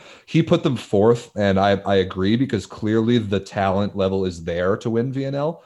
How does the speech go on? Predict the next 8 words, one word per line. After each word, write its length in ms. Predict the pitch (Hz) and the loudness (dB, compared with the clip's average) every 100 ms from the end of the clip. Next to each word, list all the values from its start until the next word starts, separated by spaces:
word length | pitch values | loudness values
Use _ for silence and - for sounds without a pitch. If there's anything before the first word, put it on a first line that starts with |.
| - | -6
obviously. 680 | 95 110 82 80 - 87 95 _ _ | -2 -2 -4 -8 -8 -8 -10 _ _
Like, 180 | 104 101 | -6 -4
if, 180 | 117 107 | -6 -6
if 200 | 117 117 | -6 -4
you 120 | 127 | 0
don't 180 | 135 127 | 2 2
think 380 | 101 123 120 117 | 0 0 0 0
that 320 | 107 95 - | 2 2 0